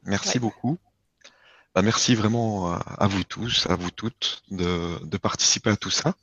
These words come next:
Speaker 1: Et puis, donc, on se retrouve bientôt pour, euh, pour
Speaker 2: Bah,
Speaker 1: ce
Speaker 2: pour
Speaker 1: nouveau, ah oui, on en a pas parlé en plus.
Speaker 2: Non, sans plus, tu vois. <laughs> C'est que c'est le moment, voilà, maintenant,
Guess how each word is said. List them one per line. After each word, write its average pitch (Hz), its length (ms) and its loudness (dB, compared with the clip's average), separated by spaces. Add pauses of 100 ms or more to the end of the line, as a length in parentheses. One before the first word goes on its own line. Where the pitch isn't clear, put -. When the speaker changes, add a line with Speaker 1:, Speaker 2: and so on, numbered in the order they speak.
(680)
Speaker 1:
Et 101 120 2
puis, - 340 -4
donc, 107 220 0
on 101 40 -2
se - 120 4
retrouve 101 320 -4
bientôt 107 560 0
pour, 90 260 -6
euh, 73 240 -4 (640)
pour - 120 -8
Speaker 2:
Bah, 190 120 4
Speaker 1:
ce 104 60 2
Speaker 2:
pour 104 80 0
Speaker 1:
nouveau, 101 960 -4 (100)
ah 120 80 0
oui, 160 220 -4
on 104 120 -2
en 98 100 -2
a 92 80 -4
pas 92 120 0
parlé - 300 -4
en 139 80 -2
plus. - 280 -6
Speaker 2:
Non, 208 140 6
sans - 180 6
plus, - 280 8
tu - 80 10
vois. - 180 12
<laughs> - 80 4 (960)
C'est - 80 6
que - 80 4
c'est 403 100 12
le 349 80 4
moment, 285 300 10
voilà, 214 260 8
maintenant, 208 340 2